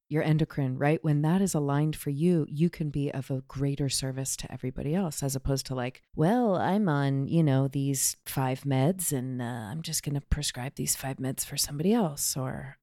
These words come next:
right? It's just, it's much more comprehensive. I was listening to, uh, a doctor. He's, he's in Canada right now, originally of Turkish heritage, Doctor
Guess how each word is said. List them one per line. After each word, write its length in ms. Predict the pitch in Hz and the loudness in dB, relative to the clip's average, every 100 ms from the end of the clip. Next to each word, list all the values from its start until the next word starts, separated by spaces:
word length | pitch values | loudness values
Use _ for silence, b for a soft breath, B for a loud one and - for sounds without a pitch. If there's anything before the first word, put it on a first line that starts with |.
| - | -2
right? 320 | 147 156 - | 0 0 -2
It's 220 | 156 - - | -6 -4 0
just, 260 | 160 - _ - | 0 0 _ -12
it's 180 | 151 - | -10 -2
much 240 | 147 - | -4 -2
more 140 | 143 135 | -4 -4
comprehensive. 720 | - 139 143 135 139 143 143 | -4 -4 -2 -2 -2 -4 0
I 140 | 139 | 2
was 320 | 135 143 - 165 | 2 0 -2 2
listening 460 | 156 - 151 143 | 0 2 2 2
to, 420 | - 147 139 135 - | 2 2 4 2 0
uh, 520 | - 78 73 - - 147 _ _ _ | -4 -4 -6 -8 -12 -16 _ _ _
a 100 | - | -8
doctor. 760 | 147 143 135 - - 139 135 139 | -2 0 0 -4 -4 -2 -2 -2
He's, 440 | 135 143 - - - | -4 -6 -6 -8 -6
he's 280 | 151 147 | -6 -4
in 200 | - 143 | 0 0
Canada 480 | 139 147 151 147 147 | 0 2 2 2 0
right 240 | 143 143 - | 0 0 0
now, 420 | 139 139 139 143 | 2 4 4 4
originally 440 | 139 139 147 143 143 | 0 2 4 4 2
of 140 | - | -2
Turkish 560 | - 143 143 135 - - | -2 -2 -2 -4 -4 -2
heritage, 540 | 139 135 - 135 - | 0 0 2 0 0
Doctor 480 | 139 - 139 139 | -2 0 0 2